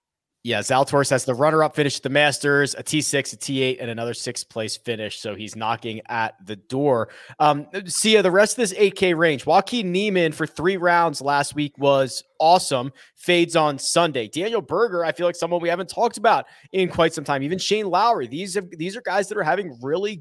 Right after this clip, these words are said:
good seasons. How how can we get access to some of these other guys, or is it worth getting access to some of these other guys?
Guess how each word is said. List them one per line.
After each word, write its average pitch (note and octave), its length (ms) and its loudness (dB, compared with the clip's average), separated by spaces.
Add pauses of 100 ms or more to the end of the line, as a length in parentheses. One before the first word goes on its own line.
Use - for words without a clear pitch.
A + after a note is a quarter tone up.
good F3 220 -2
seasons. G3+ 680 -6
How A#3+ 480 4 (540)
how A#3+ 360 4
can C#4+ 140 -6
we C#4+ 100 -6
get A#3+ 140 -2
access G#3+ 340 -2
to F#3+ 80 -8
some G#3+ 160 -2
of G#3 60 -2
these F#3 120 -2
other G3+ 160 4
guys, F3 300 0
or G3 160 2
is E3+ 140 0
it F3+ 100 -2
worth A3+ 300 -2
getting C#3+ 220 -6
access A2+ 360 -8
to G#2+ 100 -20
some A2 160 -12
of G2+ 60 -16
these G2+ 140 -14
other F2 160 -12
guys? D#2 300 -18